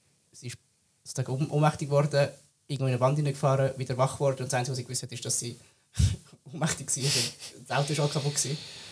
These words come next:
Und ja, ist das,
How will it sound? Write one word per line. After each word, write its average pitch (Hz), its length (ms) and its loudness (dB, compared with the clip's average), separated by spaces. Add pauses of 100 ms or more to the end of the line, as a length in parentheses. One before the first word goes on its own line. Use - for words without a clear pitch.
(260)
Und 127 160 -4 (1040)
ja, 151 260 -2 (300)
ist - 160 -10
das, - 180 0